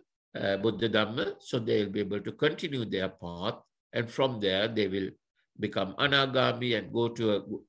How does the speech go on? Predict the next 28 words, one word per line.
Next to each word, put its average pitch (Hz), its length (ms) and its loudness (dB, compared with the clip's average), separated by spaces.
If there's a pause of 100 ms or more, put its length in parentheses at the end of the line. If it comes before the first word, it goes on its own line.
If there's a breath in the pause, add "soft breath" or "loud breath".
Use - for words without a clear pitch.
(140)
gu-, 101 320 4
good 110 260 2
Brahma 117 320 0
Loka, 123 340 0
Suddhavasa, 127 960 2 (680 soft breath)
and 175 180 0
from 127 340 0
there 110 340 2 (280)
they 123 100 2
will 113 140 0
continue 92 480 -6
their, 90 420 -4 (460)
uh, 101 220 0
path 107 540 0 (400)
up - 180 -10
to 139 100 0
Nibbana, 113 460 -2 (600)
become 101 280 -2
Arahat 95 460 -4
and 107 160 -6
go 101 120 -4
to 101 120 -12
Nibbana. 71 500 -10 (1500 soft breath)
And 151 120 2
some 185 220 2
of 208 200 0
the 202 140 8
Sotapanna 143 1120 0